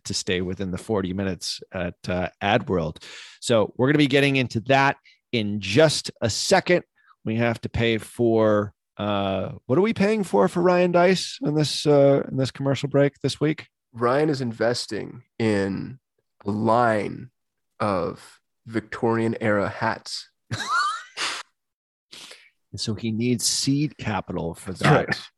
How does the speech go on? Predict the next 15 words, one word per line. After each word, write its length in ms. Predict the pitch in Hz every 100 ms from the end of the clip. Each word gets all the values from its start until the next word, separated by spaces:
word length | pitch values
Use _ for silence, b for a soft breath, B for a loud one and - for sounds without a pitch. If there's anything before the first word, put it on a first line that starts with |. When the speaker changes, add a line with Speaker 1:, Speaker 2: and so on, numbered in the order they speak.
| -
Speaker 1:
emerging 640 | 101 101 104 92 90 87 _
business, 800 | 104 101 85 87 80 - - - -
and 100 | 87
he's 120 | 87
gonna 160 | - 87
pay 260 | - 113
for 380 | 107 - 87 82
it 80 | - _ _
with 280 | 90 82 73
the 180 | 87 85
advertising 580 | 104 104 120 101 87 85
revenue 420 | 85 80 80 80 - b b _ _
from 260 | - 87
this 180 | 101 95
advertiser. 640 | 90 85 - 69 64 52